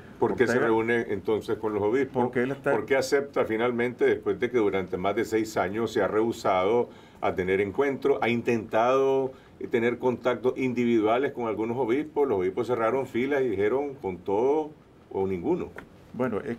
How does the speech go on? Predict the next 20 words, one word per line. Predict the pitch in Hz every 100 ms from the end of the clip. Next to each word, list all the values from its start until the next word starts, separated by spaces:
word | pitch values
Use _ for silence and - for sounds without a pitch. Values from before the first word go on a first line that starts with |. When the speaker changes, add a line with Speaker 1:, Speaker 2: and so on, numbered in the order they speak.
| -
Speaker 2:
porque | 147 123 - 113
Ortega | 104 - 143 151 127
está | 107 - 117 123 -
hambriento | 110 98 117 123 123 117
de | 101 92 - 95
alguna | 87 98 117 110
legitimidad. | 95 87 - 82 80 82 80 -
Él | 127
sabe | 120 127 127
muy | 113 107
bien | 95 107 107
de | 92
que | 90
su | 95
legitimidad | 85 85 85 87 85 95
es | 104
muy, | 98 95 - - - -
es |
muy | 92 92
precaria. | - 85 85 76 76